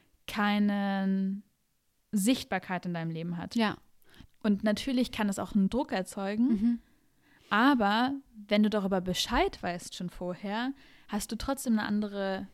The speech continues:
Speaker 1: Möglichkeit, dich dann mit dem Thema auseinanderzusetzen, als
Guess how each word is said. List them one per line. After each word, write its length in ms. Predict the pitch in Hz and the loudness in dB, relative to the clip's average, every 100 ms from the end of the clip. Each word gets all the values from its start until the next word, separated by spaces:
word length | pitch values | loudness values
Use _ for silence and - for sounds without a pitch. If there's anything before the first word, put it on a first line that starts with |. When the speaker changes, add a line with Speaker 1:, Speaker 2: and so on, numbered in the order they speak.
| - - | -20 -8
Speaker 1:
Möglichkeit, 800 | 202 220 311 - 240 - 202 196 | 4 4 4 -2 -8 -6 -6 -6
dich 100 | 202 | -8
dann 160 | 202 190 | -6 -6
mit 100 | 202 | -4
dem 120 | 196 | -6
Thema 220 | - 190 | -6 -6
auseinanderzusetzen, 1080 | 180 185 214 285 269 208 185 180 - 226 247 - - - _ | -6 -2 2 2 2 -4 -4 -4 0 2 2 0 -16 -20 _
als 580 | 196 214 220 - - | 0 0 -2 -8 -10